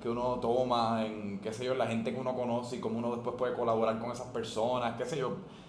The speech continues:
Yo creo que sí es importante a veces uno estar como bien enfocado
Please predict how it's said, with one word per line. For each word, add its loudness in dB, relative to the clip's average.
Yo 0
creo 6
que 6
sí 4
es 6
importante 4
a 4
veces 0
uno 2
estar 0
como 2
bien -2
enfocado 6